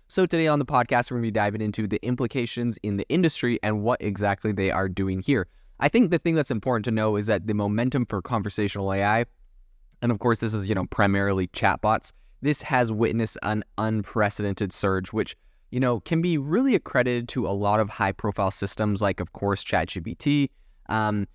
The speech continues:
but also, you know, in a forecast from the previous year, Gartner actually anticipated that by twenty twenty-six, automated solutions would account for one in ten agent customer interactions.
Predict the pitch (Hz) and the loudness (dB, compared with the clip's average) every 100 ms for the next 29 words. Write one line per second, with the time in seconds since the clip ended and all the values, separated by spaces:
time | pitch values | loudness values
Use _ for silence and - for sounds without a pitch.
0 | _ - 104 131 - 120 123 - 175 165 | _ -10 -2 0 2 2 0 2 2 2
1 | 135 123 117 113 - 113 - 127 123 151 | 2 2 2 2 0 -2 -2 -4 -2 0
2 | 123 - - 113 104 - 117 104 101 104 | -2 -2 -2 0 0 0 0 0 -2 -2
3 | 110 170 139 107 113 127 175 160 143 - | 0 2 2 2 0 2 0 0 -2 -2
4 | 110 107 127 - 107 110 107 98 101 101 | -2 -2 -2 -4 0 2 2 0 0 0
5 | 95 - - 117 - 107 - 107 98 - | -2 -2 -2 -2 -2 -4 0 0 -2 -2
6 | 110 - - - _ _ 98 123 135 131 | -4 -4 -10 -20 _ _ 2 2 2 0
7 | - 117 110 - 113 107 101 101 98 - | -2 0 0 0 0 0 0 0 0 0
8 | 107 92 - 104 98 98 110 127 110 104 | -2 -2 -4 -2 -2 0 0 0 -2 -4
9 | - 123 107 107 104 - - - 110 104 | -4 -4 -2 -2 -6 -16 -12 0 0 0
10 | 104 104 98 - - 101 - 95 87 127 | 0 -2 -2 -10 -4 -4 -2 -4 -2 4
11 | 160 - 98 - | 4 4 -4 -4